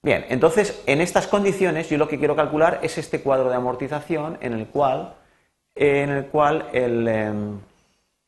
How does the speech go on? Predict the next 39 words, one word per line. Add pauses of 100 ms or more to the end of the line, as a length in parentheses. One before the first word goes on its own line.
(300)
tengo
que
calcular (480)
la
cuota (2250)
que
he
de
pagar
en
el
primer
mes,
en
el
segundo,
en
el
tercero,
de
los
doce
que
me
vienen. (140)
Claro,
la
cuota
va
a
ser
constante,
con
lo
cual, (260)
si
yo
calculo
aquí,